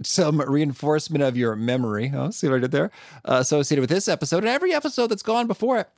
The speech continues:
check out the Gold Nugget email summaries. So if you sign up for that at awesome at your job dot com,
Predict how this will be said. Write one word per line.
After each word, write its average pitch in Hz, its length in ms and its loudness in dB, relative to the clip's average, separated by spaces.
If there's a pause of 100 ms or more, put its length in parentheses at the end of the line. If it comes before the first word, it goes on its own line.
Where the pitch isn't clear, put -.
check - 280 0
out 214 180 0
the 233 60 0
Gold 156 420 2
Nugget 147 360 0
email 190 320 2
summaries. 85 640 -2
So 110 340 2
if 101 100 -6
you 120 60 2
sign 175 200 2
up 208 80 -2
for - 80 0
that 120 260 2
at 117 60 -2
awesome 110 280 0
at 104 60 -4
your 104 100 -2
job 92 200 2
dot 87 200 2
com, 92 400 2